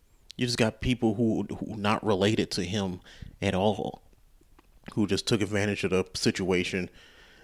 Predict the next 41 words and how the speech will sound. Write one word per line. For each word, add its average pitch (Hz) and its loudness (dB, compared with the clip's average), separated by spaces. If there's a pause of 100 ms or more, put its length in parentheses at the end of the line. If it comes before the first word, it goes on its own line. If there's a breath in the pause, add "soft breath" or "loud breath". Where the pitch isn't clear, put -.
Uh, 95 4
I'm 147 2
not 117 4
even 110 2
gonna 117 2
give 120 2
it - -8
the 120 4
benefit 131 2
of 123 2
the 120 -4
doubt. 135 2
That's 101 4
people 113 -4
who 113 -2
just, 104 -4 (100)
who, 104 -2 (100)
who 110 0
made 104 2
it 87 2 (640 soft breath)
and 107 6
then 98 4
had 98 0 (100)
c-, - -14 (220)
full 123 6
plans 110 2
to 101 -2
give 101 2
it 95 0
to 110 0
the 92 -2
family. 90 -2 (400 loud breath)
I, 107 4
I'm 110 -2
not 113 4
even 110 4
gonna 101 2
know. 101 -2 (420)
I'm 104 -2
pretty 113 4
sure 101 2